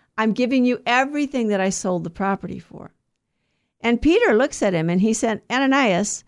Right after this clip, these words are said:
why has Satan filled your heart to lie to the Holy Spirit and to keep back part of the proceeds of the land? While it remained unsold, did it not remain your own? And after it was sold,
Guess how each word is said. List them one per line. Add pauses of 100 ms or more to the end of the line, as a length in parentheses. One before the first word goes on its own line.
(200)
why
has
Satan
filled
your
heart
to
lie
to
the
Holy
Spirit
and
to
keep
back
part
of
the
proceeds
of
the
land? (640)
While
it
remained
unsold,
did
it
not
remain (100)
your
own? (460)
And
after
it
was
sold,